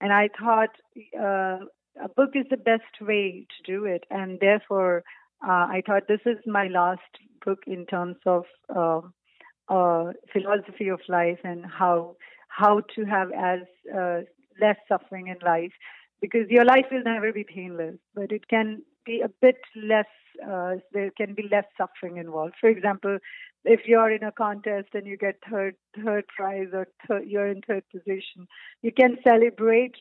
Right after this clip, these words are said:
being there, or you can just cry your heart out. And so the perspective actually is very important, because you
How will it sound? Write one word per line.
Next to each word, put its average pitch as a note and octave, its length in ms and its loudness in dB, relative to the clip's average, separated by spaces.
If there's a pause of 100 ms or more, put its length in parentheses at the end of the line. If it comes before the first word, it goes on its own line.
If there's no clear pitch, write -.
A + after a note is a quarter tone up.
being G3+ 340 -8
there, F#3 500 -2 (320)
or G#3 160 0
you G#3 180 -2
can G#3 200 -2
just G3+ 180 -8 (300)
cry G#3 260 4
your G#3 240 0
heart F#3 480 -4
out. F#3 340 -6 (160)
And G3+ 320 -14 (120)
so G#3+ 160 0
the G#3 80 -2
perspective A3 880 2
actually G3 680 -4 (420)
is F#3+ 240 -6 (100)
very G#3 240 4
important, F#3 640 0
because A3 280 -4
you A#3+ 120 2